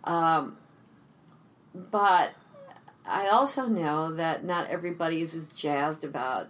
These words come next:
biology and the signaling of T cells and B cells as I am. And, um, but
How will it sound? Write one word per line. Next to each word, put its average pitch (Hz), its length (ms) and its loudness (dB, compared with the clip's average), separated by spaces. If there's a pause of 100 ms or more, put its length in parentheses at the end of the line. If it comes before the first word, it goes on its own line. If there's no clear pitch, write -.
biology 143 880 -6
and 139 120 -6
the 139 60 -8
signaling 151 540 -8
of 139 240 -10
T - 180 -12
cells 139 280 -10
and 135 120 -10
B 135 140 -10
cells - 300 -14
as 120 120 -10
I 214 200 -2
am. - 260 -10
And, 185 340 -2 (840)
um, 175 440 -4 (1400)
but 190 480 -2